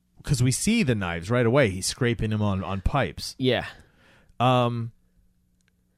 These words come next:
Speaker 1: she wakes up, right? She has slashes across her, her nightgown. Her
Speaker 2: Mm-hmm.
Speaker 1: mom's just like, you know, <laughs> her mom goes, "You gotta, you either stop having nightmares or cut your nails."
Speaker 2: <laughs>
Speaker 1: Okay. Like,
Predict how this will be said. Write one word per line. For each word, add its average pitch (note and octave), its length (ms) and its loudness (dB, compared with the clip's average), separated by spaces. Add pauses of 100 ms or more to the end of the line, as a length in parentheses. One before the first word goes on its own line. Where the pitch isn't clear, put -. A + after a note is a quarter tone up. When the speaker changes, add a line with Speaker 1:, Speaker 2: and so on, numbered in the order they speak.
(640)
Speaker 1:
she - 200 2
wakes C#3+ 340 4
up, C#3+ 240 2 (360)
right? A2+ 240 0
She - 120 2
has A#2+ 160 2
slashes A#2+ 460 2
across A2+ 400 -2
her, A#2 200 0
her A2 140 -2
nightgown. A2+ 640 0
Her A2 120 -2
Speaker 2:
Mm-hmm. A2+ 80 0
Speaker 1:
mom's G#2+ 340 0
just - 180 -6
like, G2+ 200 -2
you A2 80 -2
know, G2 340 -4 (1000)
<laughs> - 440 -10
her A3+ 100 0
mom G#3+ 240 6
goes, D#3+ 240 6
"You C3+ 60 -2
gotta, D#3+ 180 6 (360)
you C#3+ 200 4
either F3+ 300 2
stop F#3 360 2
having E3+ 400 2
nightmares A2+ 560 0
or A#2 120 2
cut - 300 -2
your A#2 120 -2
nails." F2 580 -6
Speaker 2:
<laughs> - 40 -10
Speaker 1:
Okay. G#2+ 400 4 (460)
Like, - 260 4